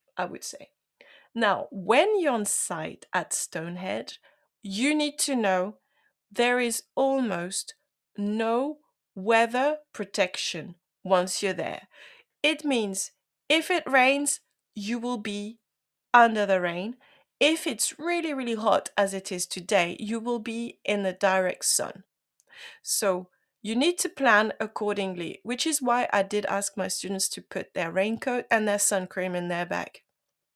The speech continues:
because you might need both, knowing English weather. Saying that, when we were there, it rained. It didn't rain the whole time, but it did. And as it was outside for most of the day, I ended up with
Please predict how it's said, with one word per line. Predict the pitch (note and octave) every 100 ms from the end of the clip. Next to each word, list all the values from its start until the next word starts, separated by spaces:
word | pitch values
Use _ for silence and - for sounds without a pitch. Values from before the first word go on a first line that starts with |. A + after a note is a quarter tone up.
| _ _ _ _ -
because | A#3 A3+ A3+
you | A3
might | G#3+ F3+
need | G3 F3 -
both, | D3+ E3 - -
knowing | - F#3+ F3+ E3+ -
English | F3+ F3 F3 F3+
weather. | - - - - - - - - -
Saying | - C4+ C#4 A#3
that, | F#3 G3 - -
when | G3+ A#3+
we | C#4+
were | C4 A3+
there, | F#3+ F3 F3+ - _ _ -
it | F#3+ -
rained. | F3+ E3 D#3+ - -
It | A#3+
didn't | C#4+ F4+
rain | E4+ D#4
the | B3+ G#3
whole | G3+ B3
time, | - C#4 C#4
but | A3+ -
it | F#3 -
did. | - D#3+ - - - - _ -
And | G3 F#3+ F#3 - _ _ _ _ -
as | D#4 D#4+
it | D4
was | A#3 G3+
outside | - A3+ A3 - F3+ F3+
for | - G3
most | G3+ A#3 A#3
of | G#3+
the | G3+
day, | F#3+ E3+ E3 G3 - - - -
I | A#3+ B3+
ended | B3+ A3+
up | F#3 F3 - -
with | G3 G3